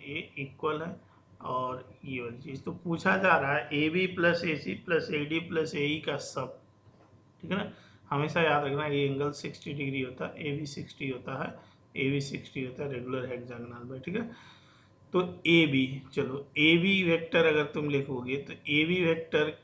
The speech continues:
किसके बराबर है? देखो इस एबी vector में triangle एओ और B में आ जाओ,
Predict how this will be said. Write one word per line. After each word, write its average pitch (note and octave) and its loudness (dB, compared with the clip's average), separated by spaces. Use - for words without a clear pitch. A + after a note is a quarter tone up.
किसके D3+ 0
बराबर C3 0
है? C3+ -4
देखो D#3 -2
इस D3 0
एबी D#3+ 4
vector D#3+ 2
में C#3 -2
triangle D#3 2
एओ E3 4
और D#3 4
B D#3 0
में D3 0
आ B2+ -2
जाओ, B2 -8